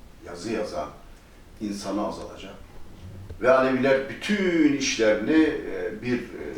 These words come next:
yaratıcıya bağlayacaklar. E, yani nasıl diyeyim, çalışkanlık ve devre dışı kalacak, bilim devre dışı kalacak, fen devre kıl-, dışı kalacak.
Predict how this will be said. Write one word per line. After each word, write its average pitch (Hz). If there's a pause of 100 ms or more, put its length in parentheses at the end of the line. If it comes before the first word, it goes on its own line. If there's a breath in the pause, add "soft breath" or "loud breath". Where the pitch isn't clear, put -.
(260)
yaratıcıya 117
bağlayacaklar. -
E, -
yani 87 (140)
nasıl 85
diyeyim, 82
çalışkanlık 85
ve -
devre 85
dışı -
kalacak, 90 (140)
bilim 85
devre 87
dışı -
kalacak, 85 (360)
fen 87
devre 87
kıl-, -
dışı -
kalacak. -